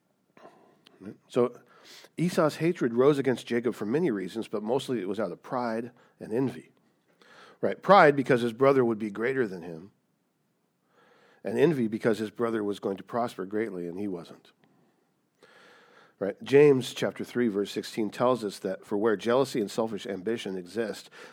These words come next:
there will be disorder in every vile practice. And you're seeing that in a small picture right here in the heart of Esau.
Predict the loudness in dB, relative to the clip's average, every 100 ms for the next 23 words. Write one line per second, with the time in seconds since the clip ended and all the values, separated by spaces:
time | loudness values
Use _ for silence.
0 | 2 4 4 0 -2 -2 -2 0 0 0
1 | 0 -2 -4 -4 -4 -4 -6 -8 -8 -12
2 | -20 -20 -20 _ _ _ _ _ _ _
3 | _ _ _ -6 -4 -2 0 0 0 -6
4 | -6 -6 -6 -8 -10 -8 -8 -8 -8 -10
5 | -12 -12 -12 -12 -14 -14